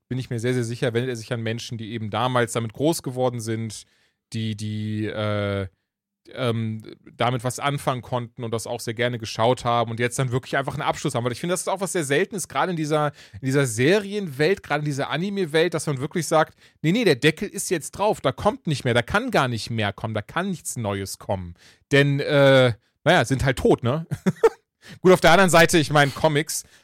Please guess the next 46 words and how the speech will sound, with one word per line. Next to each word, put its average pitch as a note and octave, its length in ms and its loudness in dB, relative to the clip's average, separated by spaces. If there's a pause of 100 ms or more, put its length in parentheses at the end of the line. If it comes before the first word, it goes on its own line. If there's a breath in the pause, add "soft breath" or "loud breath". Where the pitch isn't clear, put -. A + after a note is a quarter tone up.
(120 soft breath)
aber, C#3+ 680 6
ähm, C3+ 520 4
nee, F3 220 6
und D3 60 0
das C#3 120 0
fand F3 140 6
ich F#3 80 -2
trotzdem F#3 280 -2
sehr C3+ 120 2
schön. C3 320 4 (220)
Also A#2+ 160 -2
das A#2+ 80 -6
fand C#3 180 0
ich, C3+ 100 -8
fand C#3 140 -2
ich B2+ 60 -8
sehr, B2+ 100 -4
sehr A#2 140 -2
gut, F3 220 0 (320 loud breath)
mochte D#3+ 340 4
ich C#3 100 0
sehr D3 160 4
und C#3+ 60 -2
ich, B2+ 160 -8
ich D3 120 -12
mag D3+ 300 0
ja, F#3 80 2
ich C3 100 -2
weiß D#3 180 2
auch E3 40 -4
mittlerweile D#3+ 300 0
diesen, C#3 200 -4
diese, C#3 360 2 (320 soft breath)
dieses D3+ 160 0
Gefühl, F#3 400 -2
so D#3 80 2
lustig F3+ 160 0
das D#3 100 -2
klingt, - 120 -8
dieses D3+ 100 -6
Gefühl F#3 260 -8
von E3 160 -4
Abschluss C#3 540 -4
sehr G#2+ 160 -2
zu - 160 -12
schätzen. G#2 640 -8